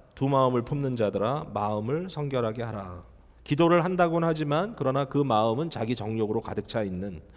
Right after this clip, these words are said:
이런 모습을 "너희 손이 더럽다. 너희 손에 피가 가득하다.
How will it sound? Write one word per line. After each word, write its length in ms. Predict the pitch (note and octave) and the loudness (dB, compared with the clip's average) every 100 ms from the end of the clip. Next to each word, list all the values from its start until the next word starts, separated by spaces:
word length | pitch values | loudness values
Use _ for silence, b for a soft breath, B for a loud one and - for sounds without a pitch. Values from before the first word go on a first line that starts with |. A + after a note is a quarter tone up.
| b b | b b
이런 200 | C3 D3+ | 4 4
모습을 560 | D3+ A2+ - A2 D#3+ A3+ - b b b | 4 0 -2 -6 -6 -6 -14 b b b
"너희 220 | - G#2+ | 0 0
손이 280 | B2 G3 G#3 | 2 0 2
더럽다. 760 | E3+ G#2 G2 - G#2+ G#2+ A#2 - - - | 2 0 -2 -4 -2 -2 -2 -6 -14 -8
너희 220 | A2 B2+ | -2 -2
손에 300 | - E3 E3+ | -2 -2 -2
피가 320 | E3 G3 F#3 | -4 -4 0
가득하다. 680 | D3+ A#2 - G2+ G2+ G2+ | 0 -2 -6 -6 -2 -2